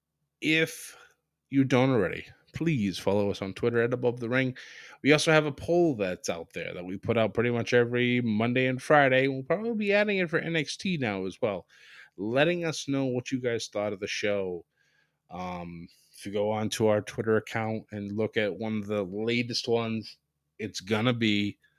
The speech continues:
talking about what you guys thought. S-,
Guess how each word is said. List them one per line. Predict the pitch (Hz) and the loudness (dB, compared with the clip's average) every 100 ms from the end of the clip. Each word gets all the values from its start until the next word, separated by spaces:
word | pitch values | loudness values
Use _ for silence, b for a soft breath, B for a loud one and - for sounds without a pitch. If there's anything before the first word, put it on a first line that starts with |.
| b b b - | b b b -4
talking | 120 110 110 | -2 0 -2
about | 104 90 87 76 _ _ _ _ _ _ _ _ _ - | -2 0 0 -4 _ _ _ _ _ _ _ _ _ 0
what | 98 | 0
you | 98 | 2
guys | 92 90 | 0 0
thought. | - 85 - | -2 -4 -4
S-, | - - | -8 -10